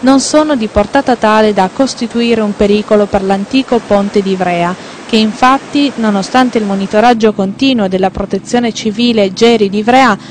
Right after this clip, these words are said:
non è mai stato chiuso al traffico in questi giorni. Relativamente tranquilla anche la situazione in una delle zone più critiche della città,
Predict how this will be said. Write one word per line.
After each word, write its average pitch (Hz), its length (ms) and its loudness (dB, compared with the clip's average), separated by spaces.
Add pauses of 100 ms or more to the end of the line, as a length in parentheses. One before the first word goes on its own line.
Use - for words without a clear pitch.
(220)
non 254 220 2
è 262 100 4
mai 254 320 2
stato 254 400 0
chiuso 220 300 2
al 269 160 0
traffico 202 640 -2
in 226 160 -2
questi 226 340 0
giorni. 185 500 -2 (920)
Relativamente 240 840 2
tranquilla 254 720 2
anche 254 340 0
la 247 100 2
situazione 240 680 0
in 233 80 2
una 226 240 2
delle 208 320 0
zone 226 380 2
più 233 160 -2
critiche 214 480 0
della 202 240 2
città, 185 500 -2